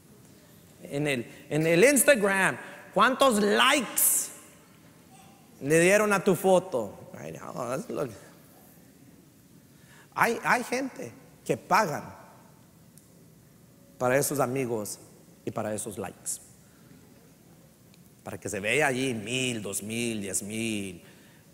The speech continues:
you know, cien mil. Son puro robots, puro computadoras allá en la China, <laughs> ¿verdad? Que como, pero, pero, ay, mira, allí dice. Eso no es lo que Dios está buscando.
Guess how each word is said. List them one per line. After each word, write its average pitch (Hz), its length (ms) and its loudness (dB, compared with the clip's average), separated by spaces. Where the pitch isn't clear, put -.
you 92 80 -18
know, 82 140 -20
cien 110 400 -6
mil. 104 560 -4
Son 107 180 -14
puro 113 520 -2
robots, 117 800 -2
puro 123 160 -2
computadoras 113 600 -2
allá 110 180 -4
en 110 100 -6
la 107 100 -6
China, 123 320 -4
<laughs> 110 60 -6
¿verdad? 123 300 -2
Que 110 160 -8
como, 104 260 -12
pero, 95 160 -10
pero, - 180 -14
ay, 110 180 -12
mira, 110 180 -8
allí 101 160 -8
dice. 95 320 -12
Eso 247 160 2
no 233 140 0
es 196 60 2
lo 196 120 2
que 180 100 0
Dios 180 260 0
está 196 180 -2
buscando. 190 400 -8